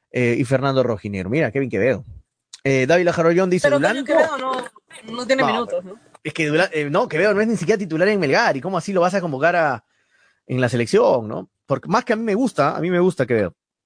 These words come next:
Speaker 1: Dulanto dice, "Tranquilo, muchacho, Benzema lo va a volver a su realidad y Madrid le va a meter diez goles a su equipo", dice Dávila Gerardo Young, "No seas así, ¿por qué le deseas el mal a un compatriota tuyo, hermano?".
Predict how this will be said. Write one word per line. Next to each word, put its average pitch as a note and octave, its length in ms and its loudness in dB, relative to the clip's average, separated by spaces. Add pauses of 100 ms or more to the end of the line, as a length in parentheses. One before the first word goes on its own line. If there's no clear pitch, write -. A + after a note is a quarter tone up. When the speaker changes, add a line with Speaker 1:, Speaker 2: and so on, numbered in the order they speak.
(480)
Speaker 1:
Dulanto E3+ 560 2
dice, D#3 180 -2
"Tranquilo, D#3 320 -2
muchacho, E3+ 480 0
Benzema D3+ 320 0
lo F3+ 100 4
va F#3+ 60 6
a F#3+ 40 4
volver F3+ 240 2
a F3+ 40 4
su D#3+ 140 -6
realidad D3 380 2
y G3 100 0
Madrid D#3+ 240 0
le F3+ 80 2
va F3 80 4
a - 20 2
meter E3+ 320 -2
diez F#3 180 -2
goles F3 260 -4
a C#3 40 -6
su B2+ 80 -6
equipo", C3 300 -2
dice C3 320 0 (500)
Dávila E3 400 2
Gerardo D3 480 0
Young, C#3+ 240 2
"No C#3 100 2
seas A#2 200 0
así, A2+ 160 -4
¿por D#3+ 160 -2
qué B3 120 -2
le G3+ 140 4
deseas C#3+ 260 2
el A#2 140 -2
mal C3 180 2
a B2+ 60 4
un C3 80 0
compatriota G2 720 -2
tuyo, D#2 280 -10
hermano?". A1+ 360 -16